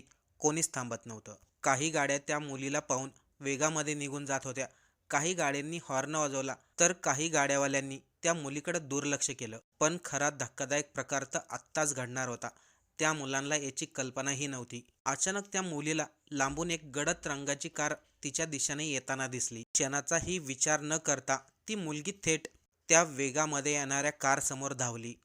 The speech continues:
त्यावेळेस एकदम जोरात ब्रेक मारल्याचा आवाज झाला. हा आवाज दूरपर्यंत गेला. गाडी चालवणाऱ्या मुलाने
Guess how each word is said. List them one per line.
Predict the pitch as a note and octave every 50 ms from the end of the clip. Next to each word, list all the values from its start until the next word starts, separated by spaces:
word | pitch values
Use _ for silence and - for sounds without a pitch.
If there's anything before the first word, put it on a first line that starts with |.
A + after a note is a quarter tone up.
| _ _ - -
त्यावेळेस | D3+ D3+ D3+ C#3 C#3+ D3+ D#3+ - - _ -
एकदम | - C#3+ D3 D#3 D#3 F#3+ G3 F3+
जोरात | C#3 B2 C3+ C3+ C#3 D3 D#3+ E3
ब्रेक | D3 C3 C3+ C#3 C#3+ C#3 -
मारल्याचा | C#3+ C#3 C3 B2+ C3 C3 C3+ - - D3+
आवाज | C3 B2+ C3 C3 B2 B2
झाला. | B2 A#2+ B2 B2 - _ _ _ _
हा | - - D3 D3 C#3
आवाज | B2+ B2+ C3+ C#3 C#3+ C#3 - - _ -
दूरपर्यंत | C#3 C3+ B2+ D3 D#3+ D#3 - E3 D3+ C#3+ C#3 B2 C3+
गेला. | C3 B2 A#2+ G#2+ G#2 G#2+ - _ _ _ _ - C#3
गाडी | C#3 C3 C3 C3+ D3
चालवणाऱ्या | D#3 - D#3+ C#3 C#3 C3+ C3 C3 C3+ C3+ C3+ C#3 D3
मुलाने | D3 D3 C3 B2+ C3 C3+ C3+ C3+